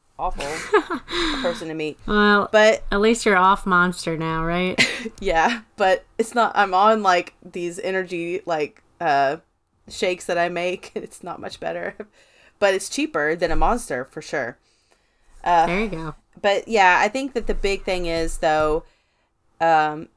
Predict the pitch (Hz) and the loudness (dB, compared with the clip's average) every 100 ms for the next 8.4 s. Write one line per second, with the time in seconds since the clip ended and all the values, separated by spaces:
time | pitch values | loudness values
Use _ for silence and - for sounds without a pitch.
0 | _ _ _ _ _ _ - 277 311 - | _ _ _ _ _ _ -6 -4 -4 -4
1 | 180 151 156 147 143 - _ 233 294 277 | -4 -4 -4 -4 -6 -10 _ -8 -6 -4
2 | 262 214 202 165 175 175 185 180 180 170 | -6 -6 -8 -4 -4 -2 -4 -4 -6 -6
3 | 170 170 160 156 160 156 160 151 160 180 | -6 -6 -10 -8 -8 -8 -8 -4 -2 -2
4 | 196 196 202 208 233 220 220 254 - - | -2 0 -2 -2 -2 0 0 -4 -8 -18
5 | _ _ _ _ _ _ _ _ _ - | _ _ _ _ _ _ _ _ _ 0
6 | - 427 311 262 214 175 175 165 156 156 | 2 4 2 2 2 0 -2 -2 -4 -4
7 | 180 151 147 - - 147 160 _ _ _ | -2 -2 -2 -6 -6 -6 -6 _ _ _
8 | - 196 185 | 0 2 2